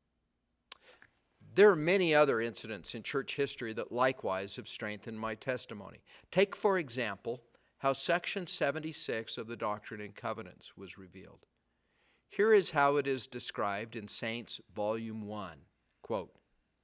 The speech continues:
"On February sixteen, Joseph, Sidney Rigdon, and about twelve other men sat in an upstairs room in the Johnson home. The Spirit rested on Joseph and Sidney,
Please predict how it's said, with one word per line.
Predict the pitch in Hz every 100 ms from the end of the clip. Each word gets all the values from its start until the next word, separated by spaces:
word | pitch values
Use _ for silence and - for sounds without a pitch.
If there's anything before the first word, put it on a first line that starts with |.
| _ _ _ _ _
"On | 113 123
February | - 156 160 185 185 190
sixteen, | - 165 - - 101 101 117 110
Joseph, | 123 127 135 175 196 - _ _
Sidney | - 143 143 175
Rigdon, | 143 120 101 120 147 - _ _
and | 135
about | 139 143
twelve | - 170 180 196
other | 151 165
men | 143 120 101 98
sat | 113 - 135 143 143
in | 131
an | 120 110 -
upstairs | 151 - - 156 156 127
room | 127 113 107 110
in | - 120 110
the |
Johnson | 104 110 104 107 117 104
home. | 98 95 82 - _ _ _ _ _ _ _
The | -
Spirit | 123 - 165 160 131 - -
rested | 117 135 - 135 107
on | 98 92 -
Joseph | - 110 110 113 -
and | 101
Sidney, | - 117 110 95